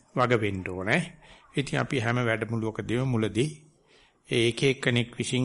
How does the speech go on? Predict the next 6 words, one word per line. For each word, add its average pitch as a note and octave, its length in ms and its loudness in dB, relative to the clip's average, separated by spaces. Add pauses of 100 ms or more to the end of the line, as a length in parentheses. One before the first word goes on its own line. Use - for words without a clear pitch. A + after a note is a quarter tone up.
පුද්ගලිකව A#2+ 540 -2 (100)
හෝ B2+ 260 4 (1600)
සමස්තයක් B2 680 0
වශයෙන්, A2+ 360 -2 (640)
අ, A2+ 120 -2 (1120)
කණ්ඩායම G#2 800 0